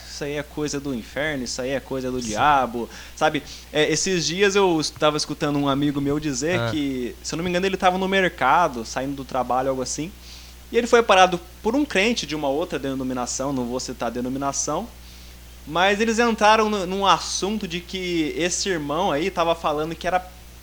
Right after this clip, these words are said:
Speaker 1: pecado, era coisa do diabo assistir um filme.
Speaker 2: Meu
Speaker 1: Então
Speaker 2: Deus.
Speaker 1: tem gente assim que chega nesse extremo, né, de dizer que tudo é do diabo, tudo é do, é do, é de Satanás, né? Então a gente tem que tomar cuidado pra não chegar nesses extremos, né?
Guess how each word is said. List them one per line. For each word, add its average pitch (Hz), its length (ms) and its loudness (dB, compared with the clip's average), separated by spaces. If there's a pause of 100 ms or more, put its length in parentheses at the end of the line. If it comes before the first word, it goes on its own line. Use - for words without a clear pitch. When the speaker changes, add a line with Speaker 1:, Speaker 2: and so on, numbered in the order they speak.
Speaker 1:
pecado, 208 380 -2
era 156 100 0
coisa 180 240 -2
do 190 100 -6
diabo 190 260 2
assistir 214 260 -4
um 226 80 -2
filme. 185 500 -4 (480)
Speaker 2:
Meu 156 160 -2
Speaker 1:
Então 185 200 4
Speaker 2:
Deus. 226 140 2
Speaker 1:
tem 220 240 2
gente 196 360 0
assim 196 180 -6
que 196 160 -6 (240)
chega 202 340 -2
nesse 208 280 -2
extremo, 202 640 -2
né, 170 140 -2
de 165 140 -10
dizer 160 260 -8
que 190 120 -10 (180)
tudo 240 540 -4 (300)
é 165 120 4
do 165 140 -2
diabo, 156 540 2
tudo 190 240 -6
é - 20 2
do, 151 460 -4 (400)
é 113 40 -6
do, 135 220 -10
é 131 40 -2
de 127 100 -10
Satanás, 143 760 0
né? 160 100 -6
Então 196 320 -4 (280)
a - 40 -10
gente - 280 -4
tem 208 100 -4
que 202 60 -8
tomar 202 180 2
cuidado 190 260 2
pra 196 140 -4
não 202 140 -6
chegar 196 320 -2
nesses 185 280 -8
extremos, 165 600 -6
né? 131 160 -8